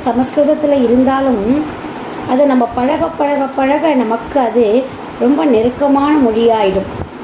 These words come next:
அதால "எனக்கு தெரியாது, சமஸ்கிருதம் வாயில நுழையாதுன்னு" யாருமே நினைக்காதீங்க. ஈஸியா நமக்கு வந்துடும். ஏன்னா அது பெருமாளை பத்தி சொல்றோம்ல, பெருமாளே நம்ம வாயில வந்து நமக்கு எல்லாத்தையுமே அனுகிரகம் பண்ணுவார். அதனால ஒவ்வொரு வெள்ளிக்கிழமையும் இதை கேளுங்க,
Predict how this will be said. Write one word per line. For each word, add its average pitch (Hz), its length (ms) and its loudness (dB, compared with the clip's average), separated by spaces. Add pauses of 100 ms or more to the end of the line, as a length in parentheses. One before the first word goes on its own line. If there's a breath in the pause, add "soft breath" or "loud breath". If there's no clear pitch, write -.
(380)
அதால 240 200 2
"எனக்கு 254 280 0
தெரியாது, 254 480 2
சமஸ்கிருதம் 247 600 -2
வாயில 233 280 2
நுழையாதுன்னு" 247 580 2
யாருமே 247 560 2
நினைக்காதீங்க. 202 600 -2 (640 loud breath)
ஈஸியா 311 360 2
நமக்கு 226 420 0
வந்துடும். 214 400 4 (420)
ஏன்னா 226 160 2
அது 208 240 -2
பெருமாளை 294 400 2
பத்தி 269 180 -2
சொல்றோம்ல, 214 540 2 (360 loud breath)
பெருமாளே 269 460 2
நம்ம 254 340 0
வாயில 247 180 2
வந்து 240 300 2
நமக்கு 214 400 0
எல்லாத்தையுமே 233 380 2
அனுகிரகம் 226 640 -2
பண்ணுவார். 220 440 0 (760)
அதனால 220 400 4 (420)
ஒவ்வொரு 262 380 2
வெள்ளிக்கிழமையும் 233 720 0
இதை 202 200 0 (100)
கேளுங்க, 233 380 2